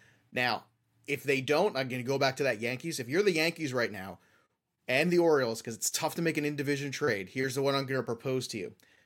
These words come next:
The Yankees need some more pop in the outfield. Left field's a problem for them. Trey Mancini, John Means for Garcia,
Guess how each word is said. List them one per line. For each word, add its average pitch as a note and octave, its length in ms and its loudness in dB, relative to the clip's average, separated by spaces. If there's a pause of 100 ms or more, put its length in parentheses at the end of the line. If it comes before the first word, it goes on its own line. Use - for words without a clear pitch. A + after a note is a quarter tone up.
(360)
The B2 80 -6
Yankees D#3 360 0
need D#3 180 -4
some C#3+ 120 -6
more C3+ 200 2
pop C#3 380 -2
in C3 60 -4
the A#2+ 100 -2
outfield. A#2+ 380 -2
Left A#2 180 -2
field's A#2+ 220 -4
a A2+ 60 -8
problem A2+ 340 -4
for G#2+ 140 -10
them. F2 240 -10 (160)
Trey D3 240 0
Mancini, F3 640 0 (680)
John C#3+ 320 0
Means C3+ 460 -2 (520)
for B2 520 -2
Garcia, F3 600 0